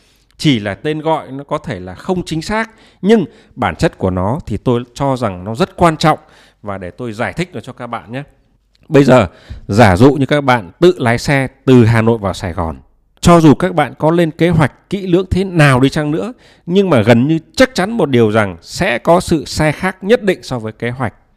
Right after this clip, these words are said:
Có thể đó là do sự cố giao thông trên đường, hoặc là có thể do thời tiết trên đường khiến cho bạn có thể phải đi đường vòng, đường tránh. Có thể có một nơi đẹp quá, bạn dừng nghỉ, bạn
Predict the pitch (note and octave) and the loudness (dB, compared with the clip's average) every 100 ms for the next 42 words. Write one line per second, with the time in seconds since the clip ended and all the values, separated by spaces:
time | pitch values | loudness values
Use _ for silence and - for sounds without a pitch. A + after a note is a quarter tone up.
0 | _ _ _ - D3 E3 G#2 F#2+ B2 A#2 | _ _ _ -2 0 2 0 2 2 2
1 | B2+ B2 D3 C3 G#2+ G#2 C#3+ C#3 D3+ C#3 | 2 0 -2 -2 2 4 4 4 4 4
2 | D#3 C#3 C3 A#2 G#2 F#2 F2+ - G#2+ G#2+ | 2 2 6 6 6 4 -4 -6 -6 -6
3 | C3 A#2 G#2+ B2+ B2 G2+ - F#3 - D3 | -6 -4 -2 -2 -2 -2 -2 -2 -2 -4
4 | C#3 A#2+ G#2 F#2 - D3+ G3 A#3 - F#3+ | 2 2 2 -2 -2 2 2 0 -10 -6
5 | C#3 C#3 - C#3+ B2 - - - - A#2 | -6 -6 -8 -6 -6 -8 -14 -20 -2 0
6 | A2+ C#3+ D3 A#2+ F#2+ F#2+ G#2+ F#2 F#2+ G#2 | 2 2 4 4 2 2 2 0 -2 -2
7 | F2+ A2+ A2 B3+ - _ - - - A3+ | -2 -6 -6 -8 -12 _ -20 -4 0 2
8 | D3+ F#2 - C3+ D3+ B2+ D3+ D#3+ C#3+ B2 | 2 0 0 -2 0 2 2 4 2 0
9 | - C#3 C#3 G3 B3+ E3 C3 C3 D3+ D3+ | 2 2 2 -2 -4 -6 -2 0 2 2
10 | D3 A#2+ F2+ A#2+ | 2 2 0 -8